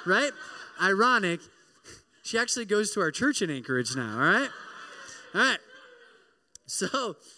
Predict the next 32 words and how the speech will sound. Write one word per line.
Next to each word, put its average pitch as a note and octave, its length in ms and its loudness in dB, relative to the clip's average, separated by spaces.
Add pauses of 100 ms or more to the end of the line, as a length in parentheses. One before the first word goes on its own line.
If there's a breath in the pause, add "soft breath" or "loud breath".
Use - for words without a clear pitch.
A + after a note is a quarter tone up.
(340 loud breath)
so A#3 400 -4
I'm F3 140 -8
like, F#3 160 -6
"Fine, C#3+ 300 -10
whatever, B2+ 300 -10
just F3 280 -6
full E3+ 200 -6
send. G#2+ 300 -6
Here D3 140 -4
we E3+ 120 0
go." A2+ 240 -8
So F#3+ 380 4 (500 loud breath)
I, F#3 220 2 (160)
I F3+ 320 -2 (380)
walk F3 340 -2
up, F#3 220 2
I D#3+ 80 -4
go, E3 180 0 (440 soft breath)
"Hi, G3 380 0 (380 soft breath)
I'm G#3 180 0
Steve. D#3 480 -4
I'm F#3 160 -4
one F#3 140 0
of D3+ 80 -2
the C3 140 -2
camp C3 320 -6
interns B2 500 -4
here. A#2 380 -6 (560 soft breath)
I, F3+ 180 -2 (180)
I G#3+ 100 -4
felt A#3+ 380 -6
like D#3+ 220 -4